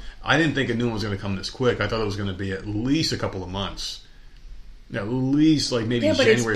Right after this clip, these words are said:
Speaker 2: been,
Speaker 1: February.
Speaker 2: yeah, but it's been months
Speaker 1: Yeah.
Speaker 2: since he's been trying to, to buy it.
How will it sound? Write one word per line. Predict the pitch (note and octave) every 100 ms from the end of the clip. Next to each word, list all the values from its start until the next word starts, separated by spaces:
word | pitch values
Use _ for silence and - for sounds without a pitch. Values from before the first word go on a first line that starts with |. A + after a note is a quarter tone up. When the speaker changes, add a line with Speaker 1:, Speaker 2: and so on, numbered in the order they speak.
| C4+
Speaker 2:
been, | -
Speaker 1:
February. | A#3+ F3+ E2+ E2+
Speaker 2:
yeah, | A#3 C4+ A#3
but | F#3+ F3+ -
it's | F#3+
been | - A3 A#3+ G3+ F3+ E3+ F3+
months | G#3+ G3+ A#2+
Speaker 1:
Yeah. | G3+
Speaker 2:
since | F#3 F3+
he's | F#3+ F#3
been | F#3+ E3+
trying | - A#3+ C4 G3 F3
to, | F#3 F3 E3 - - - - - - - - -
to | - G3+
buy | F3 E3+ D3+
it. | D3+ - -